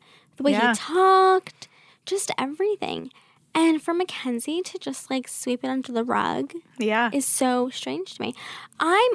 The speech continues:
Speaker 1: I honestly, I think that they have to have an open marriage.
Speaker 2: They have to.
Speaker 1: Like, she has to know this is happening, and she just wants to be on the show, and wants to be on,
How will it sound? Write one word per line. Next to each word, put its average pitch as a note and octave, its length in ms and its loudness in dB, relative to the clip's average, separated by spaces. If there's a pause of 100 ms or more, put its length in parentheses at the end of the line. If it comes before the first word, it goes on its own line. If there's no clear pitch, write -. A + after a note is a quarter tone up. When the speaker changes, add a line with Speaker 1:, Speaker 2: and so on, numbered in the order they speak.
Speaker 1:
I D4+ 260 2
honestly, F4 800 -4
I B3 200 -2
think C#4 200 -10
that C4 80 -12
they C4 80 -6
have A#3+ 220 -4
to B3+ 60 -10
have A#3 120 -6
an - 60 -6
open - 200 -10
marriage. - 360 -12 (440)
Speaker 2:
They A#3+ 140 2
have C#4 260 2
to. - 360 -2
Speaker 1:
Like, C4 100 -2
she C#4+ 140 -2
has D4+ 260 0
to - 80 -6
know A#3+ 80 0
this A3+ 160 -4
is F3 80 -10
happening, - 480 -8
and A#3+ 100 -10
she - 80 -6
just - 100 -8
wants B3+ 160 -10
to C4 60 -16
be E3+ 60 -10
on C#3 80 -10
the B3 60 -6
show, A#3+ 380 2
and G#3 80 -2
wants - 260 -8
to - 80 -18
be - 180 -10
on, C#3+ 100 -16